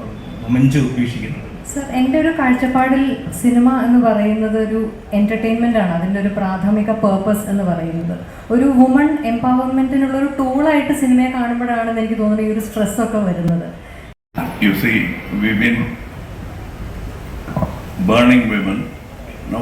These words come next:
Speaker 3: we're talking about shooting women. At least this time it's a camera. <laughs> So I'm happy about that.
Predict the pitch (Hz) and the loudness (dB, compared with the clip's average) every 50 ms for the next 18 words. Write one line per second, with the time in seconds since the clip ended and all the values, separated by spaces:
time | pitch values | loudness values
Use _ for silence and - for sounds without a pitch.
0 | 113 110 113 110 - 113 110 110 110 117 117 113 110 113 98 - - - 143 131 | 0 2 2 2 2 2 2 2 2 -2 -4 -4 -4 -4 -4 -4 -6 -6 -6 -6
1 | 123 - 110 101 92 90 90 85 80 80 - 85 - - - - 107 101 98 110 | -4 -4 -4 -4 -4 -4 -4 -4 -4 -6 -6 -8 -10 -10 -6 -6 -4 -4 -2 -2
2 | 117 95 - - 110 101 - - 127 110 101 104 107 90 - 110 104 - 107 101 | -2 -2 -2 -2 -4 -6 -6 -4 -6 -6 -4 -4 -6 -6 -6 -6 -6 -6 -4 -4
3 | 95 90 87 80 - - - - - - - 214 254 269 262 277 269 269 302 277 | -4 -4 -6 -8 -10 -12 -12 -14 -16 -14 -12 -8 -8 -4 -4 -2 -2 -2 -2 -4
4 | 277 285 240 254 277 277 - - - - 254 - - - - - - 123 - - | -4 -6 -6 -6 -8 -6 -6 -6 -6 -6 -4 -4 -4 -4 -6 -6 -6 -6 -8 -8
5 | - - - 127 127 - - - 123 131 131 - - - - - - - - - | -6 -6 -6 -6 -8 -10 -8 -8 -8 -8 -8 -10 -10 -10 -10 -12 -12 -14 -14 -14
6 | - - - - - - - - 139 147 151 139 123 127 151 165 - 185 175 160 | -14 -14 -14 -14 -14 -10 -6 -4 -2 -2 0 2 2 2 2 2 2 0 -2 -2
7 | 143 151 127 - - - - 131 135 - | 0 -2 -2 -2 -4 -4 2 2 2 2